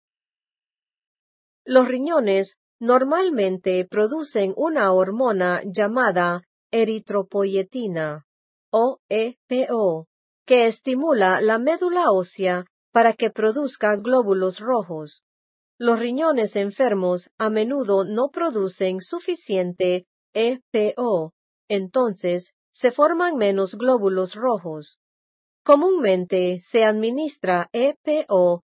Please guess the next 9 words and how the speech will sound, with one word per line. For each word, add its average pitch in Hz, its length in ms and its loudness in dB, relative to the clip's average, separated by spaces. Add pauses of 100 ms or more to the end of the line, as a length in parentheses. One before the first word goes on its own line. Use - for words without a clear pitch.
(200)
a 226 120 4
los 220 200 0
pacientes 233 800 -2
en 214 200 -4
diálisis 190 680 -2 (220)
para 220 220 2
prevenir 285 520 2
la 190 300 -2
anemia. 175 640 -4